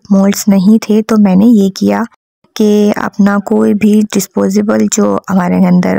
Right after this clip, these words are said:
pots होते हैं, हमारे घरों में हर किसी के घर में वो pots तो available होते ही हैं जो, अ, disposable होते हैं। तो आपने ये करना है कि इसको अच्छी तरह से mix करके पूरा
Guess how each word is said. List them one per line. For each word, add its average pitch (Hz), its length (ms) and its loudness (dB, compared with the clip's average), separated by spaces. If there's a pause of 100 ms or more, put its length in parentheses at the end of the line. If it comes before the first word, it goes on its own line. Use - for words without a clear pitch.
(120)
pots - 320 -6
होते 196 180 -4
हैं, 202 80 2
हमारे 185 260 0
घरों 208 280 0
में 208 160 4
हर 226 160 0
किसी 214 320 -2
के 208 60 0
घर 190 220 -2
में 185 180 2
वो 190 120 -2
pots - 400 -8
तो - 60 -14 (100)
available 190 440 -2
होते 214 300 0
ही 240 200 2
हैं 214 180 2 (560)
जो, 226 240 2
अ, 226 300 -4 (160)
disposable 190 640 -2
होते 208 280 0
हैं। 214 220 2
तो - 240 -6
आपने - 320 -2
ये 202 140 2
करना 196 300 0
है 196 200 0
कि 202 260 -2 (380)
इसको 233 200 -2
अच्छी - 340 -4
तरह 214 360 0
से 214 180 -2
mix 196 300 0
करके 202 420 -2
पूरा 196 400 -4